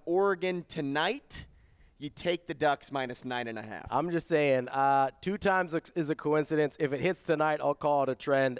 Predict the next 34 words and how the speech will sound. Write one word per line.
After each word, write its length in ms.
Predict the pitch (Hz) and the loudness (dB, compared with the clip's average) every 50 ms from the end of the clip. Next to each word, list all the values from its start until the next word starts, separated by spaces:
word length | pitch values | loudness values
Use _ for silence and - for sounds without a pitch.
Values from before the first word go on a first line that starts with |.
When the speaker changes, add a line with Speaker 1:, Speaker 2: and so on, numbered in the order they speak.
| - | 0
Speaker 2:
As 300 | 143 151 151 151 135 120 | 2 2 2 2 2 2
is, 320 | 143 135 135 131 117 - - - - - - - | 2 2 2 2 0 -2 -10 -20 -20 -20 -16 -6
I'm 160 | - 123 127 123 | -2 -2 -2 -2
still 260 | - - 139 131 127 | -2 0 2 2 4
going 360 | 123 123 123 120 120 113 110 | 4 2 2 2 0 -2 -2
with 180 | 113 107 - - | -4 -4 -4 -2
Washington. 180 | 107 104 104 | 0 0 0
Speaker 1:
That's 140 | 180 - - | 0 0 -2
what 140 | 170 165 - | -4 -4 0
you 100 | 170 170 | -2 -2
call 440 | 185 170 160 160 156 156 151 147 - | 2 2 4 4 6 4 4 2 2
a 180 | - 156 156 156 | 2 2 2 2
winning 480 | 151 147 147 151 160 156 156 143 135 120 - - | 0 -2 -4 -2 -2 0 0 0 0 0 0 -2
streak. 380 | - - 120 113 101 - - 190 | -2 -4 -6 -6 -4 0 0 0
Speaker 2:
<laughs> 40 | - - - 175 - - - - _ - 175 - _ _ - 208 226 185 - | 0 2 -2 -2 -2 -2 -4 -4 _ -2 -6 -6 _ _ -12 -10 -10 -4 0
Hey, 180 | 131 135 123 | 0 0 0
they 120 | 101 110 117 | 0 -2 -6
still 240 | - - 143 135 - | -6 -2 -4 -2 0
count, 280 | - 135 117 104 - | 0 0 0 0 -2
right? 240 | 117 120 123 131 - _ - 175 180 147 - | 0 0 0 0 -2 _ -16 -20 -20 -14 -4
Uh, 340 | - 143 143 143 139 143 143 - 135 123 | 0 2 4 4 4 2 0 -2 -6 -4
the, 400 | 156 170 165 165 156 151 147 - _ _ _ _ _ _ _ _ _ _ _ _ _ _ _ _ _ - _ - - 120 | -2 0 0 0 0 0 -2 -4 _ _ _ _ _ _ _ _ _ _ _ _ _ _ _ _ _ -20 _ -16 -10 -4
the 240 | 135 131 131 151 | -2 0 0 0
other 280 | - 143 147 160 170 165 | 0 0 2 2 2 0
one 300 | 156 160 156 156 151 143 | 2 2 2 2 2 -2
for 300 | - - - 151 139 135 | -6 -8 -4 -4 -4 -2
me, 400 | 127 131 135 135 135 135 131 135 - | -2 -2 -2 0 0 0 -2 -2 -2
uh, 120 | 127 135 - | -2 -2 0
oh, 160 | 156 143 127 - | 0 -2 0 0
wait, 160 | 147 135 127 | -2 -2 0
you're 100 | 143 151 | 0 0
next. 220 | 139 117 85 - - | -2 -2 -4 -2 -2
Go 100 | 143 127 | -2 0
ahead. 160 | 113 95 | -2 -2